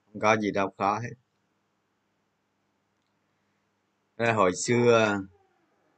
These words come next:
hồi xưa đánh đấm cổ phiếu đồ nhiều. Đánh lung tung hết. Nhất là hai ngàn mười các bạn. Các bạn biết hai, hai ngàn mười đánh cổ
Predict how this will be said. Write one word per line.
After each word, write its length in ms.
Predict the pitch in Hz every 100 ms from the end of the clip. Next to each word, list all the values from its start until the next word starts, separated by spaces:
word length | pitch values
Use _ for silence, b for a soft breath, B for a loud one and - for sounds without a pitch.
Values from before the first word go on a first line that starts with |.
| _ _ _
hồi 160 | 95 92
xưa 460 | - 120 120 113
đánh 300 | 101 110 131
đấm 180 | 127 123 131
cổ 220 | 127 87 85
phiếu 300 | 117 123 131
đồ 180 | 107 85
nhiều. 420 | 82 90 82 80 78 _ _ _ _ _ _ _ _ _ _ _ _ _ _ _ _ _ _ _ _ _ _ _ _ _ _ _ _ _ _
Đánh 140 | - 120
lung 240 | 131 117
tung 300 | 131 123 117
hết. 100 | 127 - _ _ _ _ _ _ _ _ _ _ -
Nhất 280 | 135 147 101
là 100 | 92
hai 200 | 104 104
ngàn 280 | 92 92
mười 320 | 98 98 87 85
các 140 | -
bạn. 200 | - - _ _ _ _ _ _ _ _ _ _ _ _ _
Các 60 | 104
bạn 240 | 95 90
biết 200 | 98 117 117
hai, 400 | 107 107 104 101 - - - _ _ _ _ _
hai 280 | - 104 104
ngàn 300 | 95 95 95
mười 600 | 98 95 95 101 107 95
đánh 280 | 98 113
cổ 120 | 110